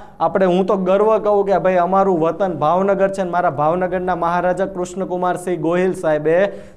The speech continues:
સૌથી પહેલાં ભારતમાં ભાવનગર લખી દીધું, તો એ રજવાડાના રાજા પણ મહાન કહેવાય. કારણ કે સાહેબ તમે વિચાર કરો કે કરાર પર તમે સહી કરો છો, એ કરાર એટલે કેવો કરાર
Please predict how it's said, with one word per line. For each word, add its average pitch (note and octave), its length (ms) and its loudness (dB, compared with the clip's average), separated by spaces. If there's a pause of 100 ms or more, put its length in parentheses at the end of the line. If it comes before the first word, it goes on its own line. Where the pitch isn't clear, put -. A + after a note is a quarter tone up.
સૌથી G3 400 2
પહેલાં F#3+ 460 2
ભારતમાં F#3 480 0
ભાવનગર F3 420 0
લખી D#3+ 320 -2
દીધું, D#3+ 500 0 (340)
તો G#3 180 2
એ G3+ 320 2
રજવાડાના F#3+ 840 0
રાજા D3 520 0
પણ A3 380 2
મહાન B3 400 0
કહેવાય. D#3+ 280 0 (1000)
કારણ E3 200 -2
કે F#3 140 0
સાહેબ G3 360 0 (100)
તમે G3+ 260 0
વિચાર F3 580 0
કરો F#3 480 2
કે G3 280 -2
કરાર F#3 480 0
પર G3 240 -2
તમે F#3+ 340 -4
સહી G#3 520 0
કરો F3+ 380 2
છો, F#3 480 0 (180)
એ F#3+ 140 2
કરાર G#3 560 2
એટલે G#3+ 260 0
કેવો A3+ 380 2
કરાર G#3 440 2